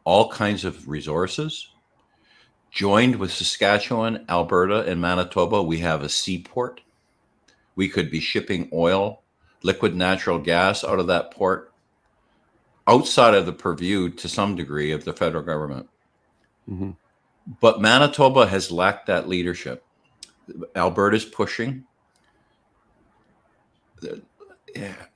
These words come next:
Speaker 1: I was a little surprised when I looked at the election results in Alberta last time, considering,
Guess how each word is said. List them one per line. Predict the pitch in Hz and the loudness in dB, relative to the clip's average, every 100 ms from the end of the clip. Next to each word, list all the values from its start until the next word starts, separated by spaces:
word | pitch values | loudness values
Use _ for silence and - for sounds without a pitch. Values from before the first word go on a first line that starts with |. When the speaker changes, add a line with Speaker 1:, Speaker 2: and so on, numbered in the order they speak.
| - - | -18 -8
Speaker 1:
I | 107 123 | 0 4
was | 120 120 | 4 2
a | |
little | 123 123 | 0 0
surprised | 113 - - 101 104 113 117 | -2 -6 2 6 8 6 2
when | 113 | 0
I | 107 | 2
looked | 101 - | 0 0
at | 98 - | 0 0
the | 98 | 0
election | 85 87 95 120 | 0 0 -2 -4
results | 107 95 101 101 - | -4 -2 -2 -2 -4
in | 98 | -4
Alberta | 95 98 101 | -2 -2 -2
last | 101 95 98 - | 0 0 0 -2
time, | 101 104 | -6 -6
considering, | 110 92 - 90 90 87 85 | -8 -8 -6 -4 -2 -2 -6